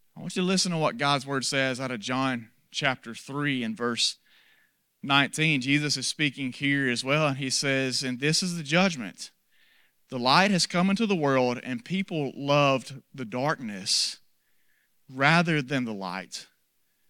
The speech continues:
because their works were evil. When it comes to physical darkness, most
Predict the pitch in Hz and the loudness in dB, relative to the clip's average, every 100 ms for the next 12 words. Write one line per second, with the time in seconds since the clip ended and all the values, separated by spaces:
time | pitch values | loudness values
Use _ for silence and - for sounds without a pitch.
0 | _ _ _ - - 139 131 123 127 120 | _ _ _ -18 0 2 2 0 -2 0
1 | 120 113 - - 139 - 156 151 98 139 | -2 -2 -6 -6 -10 -6 -4 -6 -10 -8
2 | 135 120 160 147 139 131 - 220 262 214 | -8 -6 -6 -4 -6 -8 0 2 2 -2
3 | 156 139 - 139 135 139 139 127 - 147 | -4 -4 -4 -2 0 0 -4 -6 -6 -4
4 | 147 180 180 - - | 0 2 2 -2 -6